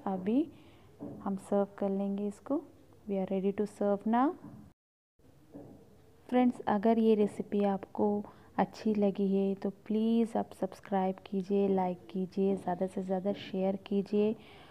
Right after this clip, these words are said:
और bell icon को press कीजिए ताकि हमारी नई recipes की notification आपको मिलती रहे। देखिए, ये ज़्यादा मेहनत नहीं लगी आपको बनाने के लिए, बड़ी आसानी से आप घर पे बना सकते हैं। बहुत ही easy recipe है friends।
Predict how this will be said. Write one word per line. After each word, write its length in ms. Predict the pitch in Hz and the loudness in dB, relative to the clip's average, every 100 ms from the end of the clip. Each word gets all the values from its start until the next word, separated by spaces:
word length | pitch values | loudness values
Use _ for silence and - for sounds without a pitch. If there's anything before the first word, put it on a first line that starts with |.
| - - | -20 -6
और 120 | 185 175 | -2 2
bell 280 | 196 214 | 6 6
icon 360 | 220 214 214 226 | 6 4 2 0
को 160 | 220 226 | 0 -4
press 360 | - 214 220 | 0 0 0
कीजिए 760 | - 214 208 196 208 208 208 220 - - - - | -4 0 0 2 2 4 2 0 -6 -20 -4 0
ताकि 280 | 196 208 | 2 2
हमारी 400 | 202 202 202 208 | 0 2 2 2
नई 320 | 202 190 202 233 | 2 2 2 4
recipes 540 | 226 220 - 208 - | 2 0 -2 -2 -2
की 100 | 214 | -2
notification 840 | 190 185 196 202 - 208 - 220 | 0 -2 -4 -4 -2 -2 0 -2
आपको 300 | 202 185 208 | -2 -2 -2
मिलती 440 | 196 180 175 - 202 | 0 -2 -4 -2 0
रहे। 360 | 190 185 202 214 - - - - | 2 2 0 -2 -12 -20 -6 0
देखिए, 280 | 208 233 226 | 2 2 4
ये 200 | 240 214 | 4 4
ज़्यादा 340 | 208 202 233 | 4 4 4
मेहनत 440 | 220 190 196 226 - | 4 2 0 -2 -2
नहीं 300 | 202 190 254 | -2 4 6
लगी 280 | 254 233 220 | 6 4 2
आपको 260 | 202 - 190 | 0 0 -2
बनाने 340 | 190 190 185 | 0 -2 -4
के 200 | 185 196 | -4 -2
लिए, 260 | 190 202 214 | -2 -2 -2
बड़ी 380 | 190 190 202 214 | 0 2 2 2
आसानी 440 | 190 - 190 190 | 0 -2 -4 -2
से 160 | 190 202 | 0 -2
आप 80 | |
घर 200 | 190 190 | -2 -4
पे 200 | 175 196 | -4 -2
बना 340 | 180 180 175 175 | -2 -4 -4 -6
सकते 400 | - 185 - 185 | -4 -6 -4 -4
हैं। 240 | 185 277 - - - - | 0 -2 -2 -20 -16 2
बहुत 380 | 190 175 226 247 | 4 6 4 2
ही 140 | 247 - | 0 0
easy 280 | 190 180 196 | 0 0 -2
recipe 480 | 196 - 180 - | -2 -8 -10 -6
है 160 | 180 180 | -4 -4
friends। 360 | 170 175 175 | -4 -6 -8